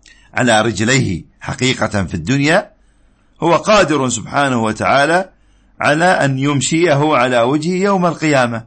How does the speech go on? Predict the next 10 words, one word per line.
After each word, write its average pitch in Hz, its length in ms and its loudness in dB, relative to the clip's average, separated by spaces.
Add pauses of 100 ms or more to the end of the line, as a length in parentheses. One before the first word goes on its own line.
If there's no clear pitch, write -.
فلا 170 200 0
يستغرب 131 600 0
هذا 113 360 2 (420)
على 120 180 0
قدرة 123 480 0
الله 117 200 -2 (200)
عز 98 240 0
وجل. 98 420 -2 (2250)
أليس 120 360 0
ذلك، 110 720 0